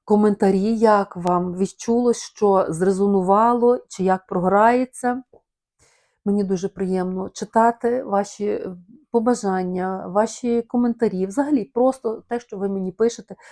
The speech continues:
для мене дуже важливо, мені це дуже приємно. Дякую вам за це.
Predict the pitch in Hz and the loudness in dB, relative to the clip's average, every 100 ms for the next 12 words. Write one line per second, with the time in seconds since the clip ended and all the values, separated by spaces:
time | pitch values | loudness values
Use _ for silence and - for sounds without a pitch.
0 | _ 190 202 196 180 185 185 175 170 226 | _ -2 -2 -2 -2 -4 -4 -6 -2 -2
1 | 247 208 190 190 180 180 180 175 175 165 | -2 -6 -8 -8 -8 -8 -8 -10 -6 -6
2 | 165 170 180 180 - 170 165 165 165 - | -6 -4 -2 -4 -4 -12 -10 -10 -10 -6
3 | 240 | -6